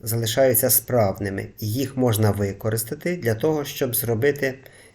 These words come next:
світильник. А драйвер для світильника ми теж купляти не будемо, ми зробимо його самі, і живитись наш пристрій буде від мережі двісті тридцять вольт, це найбільш зручний спосіб.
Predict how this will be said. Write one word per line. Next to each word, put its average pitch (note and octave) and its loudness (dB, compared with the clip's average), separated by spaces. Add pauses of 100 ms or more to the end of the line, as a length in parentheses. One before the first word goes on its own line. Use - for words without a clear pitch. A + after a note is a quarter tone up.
(160)
світильник. D3 0 (580)
А A2 -2
драйвер C#3 0
для A2 0
світильника G2+ -2
ми C#3+ 4
теж B2+ 4
купляти B2+ 2
не A#2 2
будемо, G#2+ 0
ми D3 0
зробимо C#3 2
його A2 4
самі, A2 2 (520)
і B2 0
живитись C3 4
наш - -2
пристрій D3 2
буде B2+ 0
від B2+ -2
мережі C3 2 (400)
двісті A#2 -2
тридцять G#2+ -2
вольт, C3+ 0
це A2 -2
найбільш G#2 -2
зручний A#2+ -4
спосіб. - -10